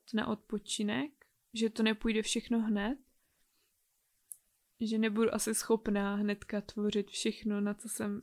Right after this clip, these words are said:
jako vymyslela, všechny různý moje menší a větší plány, které jsem měla. Tak jsem si říkala, jo, tak třeba první týden fakt prostě budu jenom odpočívat a nebudu nic dělat.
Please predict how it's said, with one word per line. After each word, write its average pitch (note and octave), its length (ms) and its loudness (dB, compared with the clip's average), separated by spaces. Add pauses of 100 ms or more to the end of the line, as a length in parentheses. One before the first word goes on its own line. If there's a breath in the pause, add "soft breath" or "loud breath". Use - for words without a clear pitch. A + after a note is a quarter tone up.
jako G#3+ 240 -6
vymyslela, G#3 840 -2
všechny G#3+ 540 -6
různý G#3 360 -2
moje G3+ 200 0
menší G#3 440 -2
a G#3+ 60 2
větší G#3 380 -4
plány, G#3 440 -4
které G#3+ 200 -6
jsem G#3+ 300 -4
měla. G3+ 420 -4 (640 loud breath)
Tak - 120 -2
jsem A3+ 140 2
si G#3 100 -2
říkala, G#3+ 240 2
jo, A#3 180 2
tak A#3+ 160 -2
třeba A3 220 -2
první G#3 400 -4
týden A3+ 680 -2 (480 loud breath)
fakt G#3+ 140 -2
prostě G#3 800 -4
budu G#3 240 -2
jenom G3+ 240 -2
odpočívat G#3+ 720 -4
a A3 60 2
nebudu G#3 280 2
nic G#3 280 0
dělat. G3 420 -2